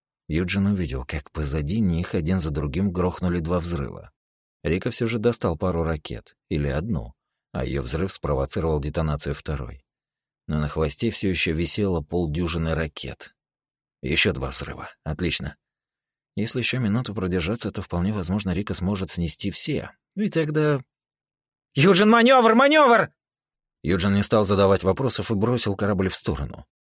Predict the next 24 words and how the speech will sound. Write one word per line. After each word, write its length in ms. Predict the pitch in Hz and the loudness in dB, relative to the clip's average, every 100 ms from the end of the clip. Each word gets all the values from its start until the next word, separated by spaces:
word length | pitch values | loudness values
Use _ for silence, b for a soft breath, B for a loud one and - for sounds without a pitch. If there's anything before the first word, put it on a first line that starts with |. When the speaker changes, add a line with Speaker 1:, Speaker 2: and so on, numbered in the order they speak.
| _ | _
Speaker 1:
Если 300 | - 76 80 | -4 -2 -2
бы 100 | 71 | -2
он 120 | 76 76 | -2 -2
чуть 260 | - - | -4 -4
помедлил, 680 | 80 76 90 78 71 64 - - | -2 0 0 0 -2 -4 -10 -8
то 160 | 131 | -6
попадания 640 | 117 98 101 90 120 101 95 | -6 -4 -2 0 0 2 2
им 100 | 95 | 2
бы 100 | 90 | 2
не 140 | 87 | 0
избежать. 580 | 80 73 78 67 - - _ _ _ _ - | -2 -2 -2 -4 -6 -14 _ _ _ _ -4
А 80 | |
так 180 | 139 190 | -2 0
ракета 380 | 151 151 160 143 | -2 -2 -2 -2
чуть 260 | - 147 135 | 0 0 0
отстала, 640 | 127 - 156 80 64 - - | -2 -2 -2 -2 -4 -10 -4
резко 340 | 73 73 80 | -2 0 -2
менять 320 | 76 78 78 | 0 -2 -2
направление, 540 | 76 73 73 85 95 76 | -4 -2 0 0 -2 -2
как 240 | 71 - | -6 -4
Ракот, 380 | 73 - 67 - | -6 -4 -6 -4
она 240 | 73 71 | -2 -2
не 160 | 71 82 | -2 0
умела. 560 | 95 117 120 60 - | 0 0 -2 -6 -14